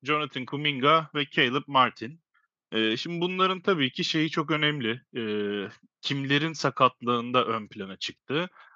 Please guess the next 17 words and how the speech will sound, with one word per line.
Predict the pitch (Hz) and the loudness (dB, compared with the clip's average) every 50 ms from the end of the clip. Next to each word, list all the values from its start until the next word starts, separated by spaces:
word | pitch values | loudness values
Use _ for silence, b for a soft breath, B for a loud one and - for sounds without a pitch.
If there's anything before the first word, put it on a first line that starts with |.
| b | b
Atıyorum | - 151 143 - 139 123 120 127 | 0 0 0 2 0 0 -2 -2
Troy | - - 156 147 147 135 | -2 2 4 4 4 4
Brown'un | 131 123 117 110 107 117 139 147 143 143 - - | 4 4 4 4 4 0 -4 -6 -8 -10 -8 -6
Anthony | 139 135 135 131 - 139 139 131 | -4 -4 -4 -4 -6 -4 -2 -2
Edwards | 127 123 127 127 - - - | -2 -2 -4 -8 -8 -4 -2
olmayınca, | 139 123 120 113 110 107 101 98 90 87 95 113 123 127 - B B B B B B | 0 0 0 0 -2 -2 -4 -4 -6 -4 0 2 2 2 0 B B B B B B
Seth | B - 139 131 127 - - - | B 0 2 2 2 0 0 0
Curry'nin | 139 123 123 117 123 135 139 131 120 _ | 0 0 0 -2 -4 -4 -6 -8 -14 _
işte | - - - - - | -12 -12 -10 -4 2
Kyrie | - 131 123 127 135 131 127 123 123 | 4 4 6 6 4 4 4 2 2
Irving'in | 117 123 120 120 117 123 120 | 0 -2 -4 -4 -4 -4 -2
maç | 127 120 117 - - | 0 0 -2 -2 -2
kaçırıp | - 123 - - 127 117 113 - | -6 -4 -4 -4 -4 -4 -4 -2
Josh | 117 117 113 - | -2 -2 -2 -2
Green'in | - - 123 117 113 113 | -4 -4 -4 -2 -2 -4
sakatlandığı | 110 - 123 110 - 120 107 - - 117 110 110 113 104 117 101 | -4 -4 -4 -2 0 -2 -4 -2 0 0 0 0 0 -2 -2 -2
dönemde, | 107 107 101 95 95 95 95 101 98 92 | -4 -6 -6 -8 -10 -12 -10 -10 -10 -10